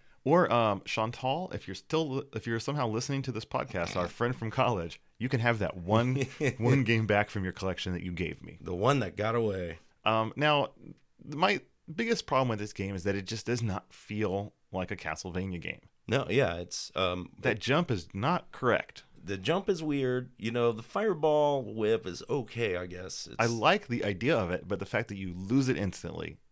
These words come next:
Speaker 1: just is killer.
Speaker 2: Oh, yeah. And it's, I don't know. There are even some,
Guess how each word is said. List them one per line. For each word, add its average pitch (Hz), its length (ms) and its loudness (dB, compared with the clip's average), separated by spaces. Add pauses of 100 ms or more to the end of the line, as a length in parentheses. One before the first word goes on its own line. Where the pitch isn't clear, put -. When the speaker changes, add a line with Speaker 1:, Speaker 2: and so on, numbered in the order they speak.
Speaker 1:
just 98 200 -6
is 87 280 -6
killer. - 380 -4 (180)
Speaker 2:
Oh, 98 200 -4
yeah. 73 180 -10 (300)
And 90 440 -6
it's, - 360 -8 (260)
I 113 100 -4
don't 117 140 -2
know. 92 240 -10
There 117 260 0
are 175 60 0
even 165 240 -2
some, 110 360 -6